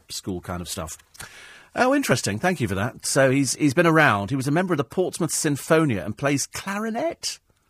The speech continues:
Good Lord. Well, there you go. Uh, in nineteen ninety, he had a solo album out. He's got a, good Lord. He's, he's obviously done quite a lot, hasn't he?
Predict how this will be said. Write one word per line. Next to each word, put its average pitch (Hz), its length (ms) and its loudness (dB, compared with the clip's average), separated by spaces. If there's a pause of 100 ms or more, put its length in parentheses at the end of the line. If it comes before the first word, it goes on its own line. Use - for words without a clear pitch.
(360)
Good - 220 -10
Lord. 92 340 -8 (540)
Well, 120 100 -4
there 90 160 -8
you 127 140 -6
go. 92 300 -6 (500)
Uh, 120 200 4
in 143 200 2
nineteen 160 320 2
ninety, 175 220 4
he 117 40 0
had 107 100 0
a 107 40 -4
solo 117 640 2 (220)
album 110 480 -2
out. 123 340 -4 (420)
He's - 180 -8
got 120 140 -2
a, 107 280 0 (440)
good - 220 -10
Lord. 120 380 -6 (380)
He's, 165 260 -6
he's 185 100 -6
obviously 262 260 -4
done 151 140 0
quite 131 280 0
a 170 40 0
lot, 208 160 0
hasn't 220 240 -2
he? 113 120 0